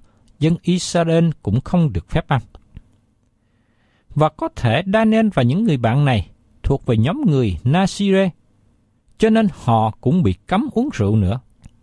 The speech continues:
như được chép ở trong sách Dân Số Ký đoạn sáu, câu hai đến câu ba. "Hãy nói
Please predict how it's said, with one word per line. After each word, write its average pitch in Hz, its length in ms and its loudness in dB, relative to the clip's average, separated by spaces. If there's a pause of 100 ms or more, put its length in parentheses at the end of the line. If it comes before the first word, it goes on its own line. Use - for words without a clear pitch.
(640)
như 240 160 2
được - 380 -4
chép - 220 -2
ở 156 120 -2
trong 202 180 0
sách - 180 -8 (120)
Dân 190 220 2
Số 226 140 -4 (100)
Ký 247 160 -4
đoạn 80 240 -4
sáu, 160 300 0 (280)
câu 160 180 2
hai 151 280 -2
đến 151 160 -2
câu 117 180 -2
ba. 107 200 -2 (1500)
"Hãy 135 260 0
nói 214 380 0